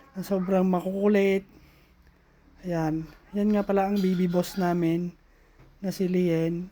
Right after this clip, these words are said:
at may bagong siyang bisita, si Sabrina. Ayan, guys, sinasamahan ko muna sila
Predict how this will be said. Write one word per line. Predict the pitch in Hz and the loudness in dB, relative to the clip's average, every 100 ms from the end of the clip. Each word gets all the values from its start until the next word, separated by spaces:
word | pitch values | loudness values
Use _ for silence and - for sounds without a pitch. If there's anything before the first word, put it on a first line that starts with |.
| 180 | -14
at | 170 | -8
may | 175 165 | -4 0
bagong | 160 156 170 156 | 2 0 -2 -4
siyang | 170 | -4
bisita, | 165 160 190 190 170 170 | -4 -2 -2 -2 -4 -4
si | 160 185 | -6 -4
Sabrina. | 170 165 180 202 190 170 170 - - - - - - - _ _ _ _ | -2 -2 2 2 2 -2 -4 -12 -20 -20 -20 -20 -20 -20 _ _ _ _
Ayan, | 165 151 156 | -4 -2 -2
guys, | 160 175 180 175 - - - | 0 0 0 -2 -8 -18 -20
sinasamahan | - 202 185 196 190 190 202 196 | -12 -4 -2 0 0 0 -2 -2
ko | |
muna | 190 196 190 | 0 0 -2
sila | 202 190 180 | -2 -4 -6